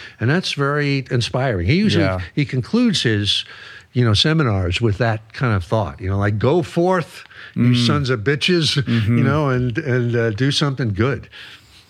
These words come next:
Speaker 2: Were you, did you go to those seminars when you were in Hollywood writing
Speaker 1: Yeah, I did.
Speaker 2: screenplays?
Speaker 1: Yeah,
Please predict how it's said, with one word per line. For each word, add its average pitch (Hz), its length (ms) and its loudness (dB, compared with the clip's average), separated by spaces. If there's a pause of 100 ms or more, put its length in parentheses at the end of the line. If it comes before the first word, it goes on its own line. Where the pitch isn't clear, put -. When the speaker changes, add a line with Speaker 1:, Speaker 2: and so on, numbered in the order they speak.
(100)
Speaker 2:
Were 135 120 2
you, 165 320 4
did 131 220 -2
you 143 80 0
go 147 160 2
to 143 60 0
those 135 160 -2
seminars 131 420 0
when 120 140 0
you 120 100 0
were 117 100 2
in 113 120 0
Hollywood 113 360 0
writing 113 180 2
Speaker 1:
Yeah, 117 100 0
I 110 80 0
did. 127 200 2
Speaker 2:
screenplays? 185 380 0
Speaker 1:
Yeah, 120 180 0